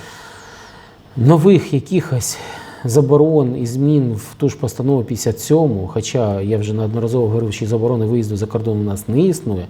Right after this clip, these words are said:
не внесено. Тому за це також переживати не потрібно. Тепер, що стосується питань, е, що,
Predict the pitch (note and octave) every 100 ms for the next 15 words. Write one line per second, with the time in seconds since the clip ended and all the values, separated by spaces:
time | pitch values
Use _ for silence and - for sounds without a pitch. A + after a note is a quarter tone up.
0 | - - - - - - A2+ D3+ F3+ D3+
1 | G2 G#2+ C#3+ C#3 - G#2 A2 G#2 E2 D2+
2 | - A#2 C#3 D#3+ C3+ A#2 A#2 - F3+ F3
3 | B2+ D3 C3+ - F#2+ F2+ F2+ G#2+ A2 E2+
4 | G2 G2 F2+ D#2+ D2 - - - - -
5 | - - - - C#3+ B3 A#3 F#3+ F3 -
6 | - E3+ E3 A2+ - A2+ D3 D#3+ D3+ C3+
7 | A#2+ A2+ A2 G#2+ G#2 G2+ G2+ G2+ G2+ G#2
8 | - - - - _ - C3+